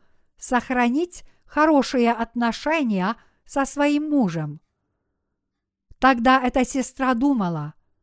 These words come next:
«Мой муж однажды тоже придет в Церковь Божью, когда я его об этом попрошу, если я и далее буду хорошо себя вести».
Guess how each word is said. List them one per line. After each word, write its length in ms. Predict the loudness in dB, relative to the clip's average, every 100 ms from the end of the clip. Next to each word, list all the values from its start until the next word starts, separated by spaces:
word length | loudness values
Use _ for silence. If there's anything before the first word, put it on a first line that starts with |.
| _ _ _ -8
«Мой 340 | 2 6 6
муж 320 | 4 2 0
однажды 880 | -2 -2 -2 0 0 0 -2 -2 -2 -6 _ _ _
тоже 380 | 4 4 4 0
придет 460 | 0 -2 0 -2
в 80 | -2
Церковь 540 | -6 -4 -2 -2 -2 0
Божью, 540 | 0 0 0 -2 -4 _ _ _ _ -2
когда 600 | -2 2 4 4 4 0
я 160 | -2 0
его 440 | 0 2 4 2 0 _ _
об 200 | -2 2
этом 300 | 2 0 -2
попрошу, 720 | 0 -2 0 -4 -4 -6 -6 _ _ _ _ _ _
если 440 | -2 0 0 0
я 240 | 0 2 2
и 180 | 0 -2
далее 640 | 2 2 2 0 0 -4 _ _ _ _
буду 500 | -4 0 2 4 2
хорошо 540 | -2 -2 0 0 0 0
себя 360 | 0 -2 0
вести». 500 | 0 -4 -6 -8 -8